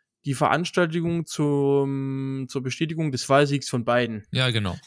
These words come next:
Speaker 1: Genau, die, äh,
Speaker 2: Die wollten
Speaker 1: ist
Speaker 2: sie
Speaker 1: da vonstatten
Speaker 2: unterbrechen.
Speaker 1: gegangen. Genau, einmal ist ja die, ähm, wie heißen die Leute?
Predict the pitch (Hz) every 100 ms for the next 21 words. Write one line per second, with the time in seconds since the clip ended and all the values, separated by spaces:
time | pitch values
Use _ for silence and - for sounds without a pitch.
0 | _ _ _ _ _ _ 127 - 131 120
1 | 120 - 131 131 135 139 127 123 117 113
2 | 117 - - 135 - - 160 175 165 160
3 | 165 165 165 160 _ _ _ _ _ _
4 | _ _ _ _ _ _ _ _ _ _
5 | - 135 120 113 - 135 139 143 147 139
6 | 147 139 135 131 131 127 127 127 - 120
7 | 120 120 120 117 147 165 180 180 165 165
8 | 165 165 156 156 156 156 156 156